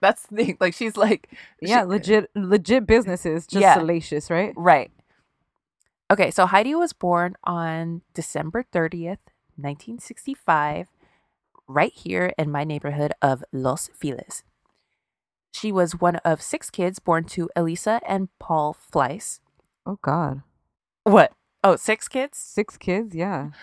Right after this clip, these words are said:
Speaker 1: You know that her first cousin, uh, I don't remember his name, but his last name is Fleiss. He is the creator of The Bachelor and The Bachelorette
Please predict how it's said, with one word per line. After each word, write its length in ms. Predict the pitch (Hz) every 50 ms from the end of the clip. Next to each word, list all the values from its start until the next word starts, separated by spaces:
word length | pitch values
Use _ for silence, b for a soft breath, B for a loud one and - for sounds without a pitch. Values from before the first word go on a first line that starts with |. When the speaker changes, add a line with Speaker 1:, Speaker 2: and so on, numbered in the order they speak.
| b b
Speaker 1:
You 100 | 269 302
know 180 | 320 330 370 392
that 160 | 415 349 311 294
her 420 | 320 320 294 277 254 240 220 - _ _ _ _ _ _
first 340 | - 226 233 240 - - -
cousin, 600 | - 202 180 180 - 214 226 233 247 262 277 - _ _ _ _ _ _ _ _ _ _ _ _ _ _ -
uh, 300 | 180 185 180 175 170 165
I 80 | - 185
don't 100 | 202 202
remember 220 | 185 180 175 175
his 140 | 170 170 175
name, 180 | 170 165 165 147
but 220 | - 156 147 - _ _ _ _ _
his 180 | _ - 151 -
last 220 | 165 156 156 -
name 100 | - 185 190
is 100 | - -
Fleiss. 280 | - - 170 - - b b b b b b
He 420 | _ _ - 202 196 190 190 185 175
is 140 | 180 175 -
the 100 | 180 175
creator 460 | - - 170 165 165 165 170 170 165
of 380 | - 170 165 160 160 - 160
The 80 | 156 165
Bachelor 580 | 160 - 220 262 - - - - - - 160 - _ _ _ _
and 220 | - 151 147 135 151
The 60 | 147
Bachelorette 580 | - 156 175 - - 185 165 165 170 175 170